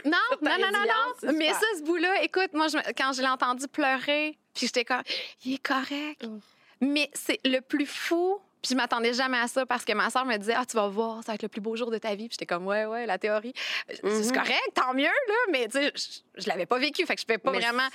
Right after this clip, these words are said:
Speaker 2: c'est ça.
Speaker 1: Puis je le sais que pour certaines, c'est, tu sais, le contact se fait pas nécessairement automatiquement,
Speaker 2: Oui.
Speaker 1: tout ça. Puis c'est juste que moi, j'ai eu l'expérience vraiment magique. Mais
Speaker 2: Qu'est-ce que tu veux
Speaker 1: magique,
Speaker 2: dire ?
Speaker 1: là.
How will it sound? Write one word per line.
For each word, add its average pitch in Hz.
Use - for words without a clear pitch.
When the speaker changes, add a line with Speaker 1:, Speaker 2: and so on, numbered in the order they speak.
Speaker 2:
c'est 180
ça. -
Speaker 1:
Puis 269
je 233
le 208
sais 381
que 269
pour -
certaines, 269
c'est, 233
tu 214
sais, 247
le 226
contact 214
se 202
fait 202
pas 220
nécessairement 220
automatiquement, 214
Speaker 2:
Oui. 220
Speaker 1:
tout 240
ça. 302
Puis 269
c'est -
juste 285
que 254
moi, 277
j'ai 254
eu -
l'expérience 233
vraiment 208
magique. 208
Mais 233
Speaker 2:
Qu'est-ce 220
que 226
tu 233
veux 247
Speaker 1:
magique, 262
Speaker 2:
dire ? 247
Speaker 1:
là. 247